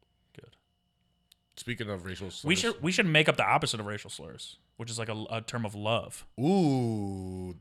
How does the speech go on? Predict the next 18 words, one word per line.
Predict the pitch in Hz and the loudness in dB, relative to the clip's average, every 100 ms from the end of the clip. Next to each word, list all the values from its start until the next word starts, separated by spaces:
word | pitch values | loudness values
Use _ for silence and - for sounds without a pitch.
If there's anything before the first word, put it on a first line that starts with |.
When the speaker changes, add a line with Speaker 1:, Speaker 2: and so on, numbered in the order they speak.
| _ | _
Speaker 2:
that's | - 123 196 - - - | 0 4 4 2 -2 -2
kinda | - - 131 123 104 | -4 -2 0 0 -2
interesting. | 120 101 - 82 80 - | -6 -8 -8 -10 -12 -10
Speaker 1:
Yeah. | 117 117 107 | -8 -6 -4
Speaker 2:
I | |
don't | 98 127 | -4 -4
hate | 98 104 - | -4 -8 -8
that. | 78 - _ _ _ _ _ - | -12 -12 _ _ _ _ _ -10
Speaker 1:
What | 127 | -6
would | |
be | 127 | -4
a | |
good | 120 | -4
one | 120 113 | -4 -6
for | 107 | -6
you? | 113 104 - _ _ _ _ _ _ _ | -6 -8 -12 _ _ _ _ _ _ _
Speaker 2:
For | - 95 | -14 -12
me? | 90 95 135 | -8 -6 -6